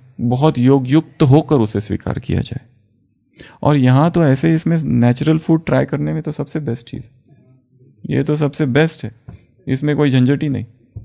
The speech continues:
इसमें तो जो प्रकृति माँ ने दिया हुआ है, जो सूर्य ने दिया हुआ है, वो सारा भोजन, और इतनी variety है उसमें, इतनी वैरायटी हो, रोज़ try की जा सकती है। उसमें आपको दो तीन चीज़ें चाहिए, जूसर चाहिए,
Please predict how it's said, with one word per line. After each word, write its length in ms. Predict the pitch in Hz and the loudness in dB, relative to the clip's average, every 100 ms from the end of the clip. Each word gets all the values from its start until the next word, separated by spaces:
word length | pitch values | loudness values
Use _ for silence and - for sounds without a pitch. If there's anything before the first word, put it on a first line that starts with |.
| - - | -20 -6
इसमें 240 | 123 143 143 | -4 -4 -4
तो 120 | 139 | -2
जो 220 | 135 143 | 0 0
प्रकृति 460 | - 131 143 143 143 | 0 -4 -4 -2 0
माँ 220 | 131 139 | 0 0
ने 120 | 135 | 0
दिया 220 | 127 127 | 2 2
हुआ 280 | 135 127 120 | 4 2 2
है, 200 | 123 - - _ _ - | -2 -6 -14 _ _ -6
जो 140 | 127 | -4
सूर्य 360 | 127 143 147 143 | -4 -4 -2 0
ने 120 | 135 | -2
दिया 240 | 123 123 127 | -2 0 0
हुआ 280 | 127 117 | 0 -2
है, 180 | 113 110 - - - _ - | -4 -6 -12 -20 -20 _ 0
वो 120 | 131 | 2
सारा 300 | 143 156 156 | 2 2 0
भोजन, 320 | 127 117 117 | -2 -2 0
और 160 | 117 - | 0 -2
इतनी 400 | - 127 151 156 | -6 -2 0 2
variety 400 | 123 123 131 143 | 4 4 2 0
है 80 | 131 | 0
उसमें, 280 | 120 110 110 | -2 -6 -6
इतनी 260 | - 147 | -4 -4
वैरायटी 340 | 123 113 113 123 | -2 -4 -4 -4
हो, 140 | 113 | -4
रोज़ 300 | 110 143 143 - | 0 0 -2 -8
try 180 | 117 | -8
की 140 | 123 113 | -6 -8
जा 140 | - | -8
सकती 360 | - - _ - | -12 -20 _ -20
है। 80 | - - - - | -12 -12 -12 -10
उसमें 260 | - 135 127 | -6 -2 -2
आपको 320 | 123 131 127 | -2 -6 -2
दो 120 | 123 | -2
तीन 180 | 135 131 | 0 0
चीज़ें 240 | 131 120 | 0 -2
चाहिए, 340 | 123 120 120 117 | -2 0 0 0
जूसर 360 | 117 117 120 | 0 0 -2
चाहिए, 340 | 123 117 123 | 0 -2 -2